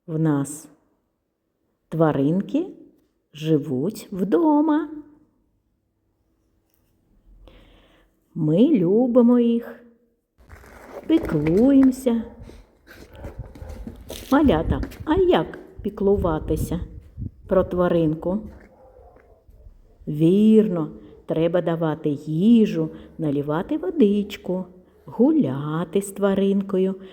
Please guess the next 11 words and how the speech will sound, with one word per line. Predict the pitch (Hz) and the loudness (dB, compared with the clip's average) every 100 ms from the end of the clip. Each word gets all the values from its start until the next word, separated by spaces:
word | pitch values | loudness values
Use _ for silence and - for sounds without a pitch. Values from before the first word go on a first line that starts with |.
| - | -14
гратися, | 147 160 180 202 214 208 214 208 - 185 202 - - - - - | 0 2 4 2 2 0 -2 -4 -4 -6 -6 -10 -16 -16 -20 -8
приласкати. | 175 185 302 370 - - - 139 139 139 - 147 - _ - - - _ _ _ _ - - - - - - - - - - - - - | -2 0 0 -2 -6 -8 -6 -6 -6 -10 -12 -12 -16 _ -20 -20 -20 _ _ _ _ -20 -20 -20 -18 -16 -12 -12 -12 -16 -20 -20 -20 -10
Дітки, | 214 214 240 - 151 - - - - - | 2 4 4 0 -6 -8 -14 -18 -14 0
а | 240 | 2
які | 277 359 - 240 - - - | 2 0 0 -2 -2 -10 -14
тваринки | 165 160 151 196 349 427 - - - - - - - - - - - - - - | -4 -2 0 -2 -2 -6 -6 -6 -8 -12 -12 -12 -16 -16 -16 -20 -14 -8 -8 -6
живуть | 165 156 160 143 156 - - | -2 2 2 0 -2 -2 -4
з | - - | -6 0
нами | 156 151 156 | 2 2 0
вдома? | 160 208 294 269 247 233 233 - - - - - | -2 2 4 6 6 4 0 -10 -18 -20 -20 -16
Згадаємо. | 160 175 285 349 214 165 160 160 165 | -12 -4 -2 2 2 2 0 -2 -4